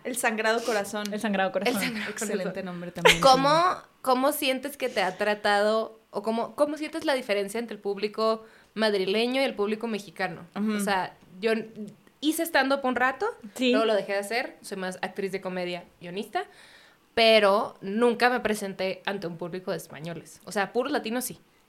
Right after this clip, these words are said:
Speaker 3: y
Speaker 2: Ya.
Speaker 3: gringos también, pero nu-, los españoles no sé qué pedo. O sea, es
Speaker 2: Siento
Speaker 3: otro,
Speaker 2: que
Speaker 3: es otro humor, ¿no? O
Speaker 2: es
Speaker 3: sea,
Speaker 2: un poco diferente el humor. Eh, aquí me puedo poner súper ñoña con el tema. Em, pero, ¿pu-, ¿puedo tomar agua?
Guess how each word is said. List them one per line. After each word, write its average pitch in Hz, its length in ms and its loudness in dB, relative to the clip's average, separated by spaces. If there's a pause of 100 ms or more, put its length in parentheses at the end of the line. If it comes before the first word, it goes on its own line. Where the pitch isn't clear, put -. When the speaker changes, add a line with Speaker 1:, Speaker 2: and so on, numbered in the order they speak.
Speaker 3:
y 190 120 -4
Speaker 2:
Ya. 196 140 2 (260)
Speaker 3:
gringos 202 400 0
también, 190 360 0
pero 190 200 0
nu-, 220 300 2
los 185 160 -2
españoles 175 360 -8
no 196 140 -6
sé - 100 -14
qué 196 80 -12
pedo. 208 200 -6
O - 40 -14 (680)
sea, 208 80 -6
es - 20 0
Speaker 2:
Siento 262 300 8
Speaker 3:
otro, 262 40 0
Speaker 2:
que 285 160 10
Speaker 3:
es 294 140 6
otro 233 180 0
humor, 254 380 0
¿no? 175 180 -6
O 403 80 -8 (200)
Speaker 2:
es 240 160 2
Speaker 3:
sea, 202 280 2
Speaker 2:
un 240 100 0
poco 262 220 4
diferente 247 380 2
el 233 80 0
humor. 226 300 2 (680)
Eh, 247 680 10
aquí 233 160 4
me 233 100 4
puedo 226 160 4
poner 233 300 4
súper 220 400 0
ñoña 202 420 0 (260)
con 220 120 -2
el 196 140 -2
tema. 196 280 -2 (600)
Em, 220 800 0
pero, 240 240 2
¿pu-, 233 160 -4
¿puedo 240 180 0
tomar 240 260 -2
agua? 247 220 -4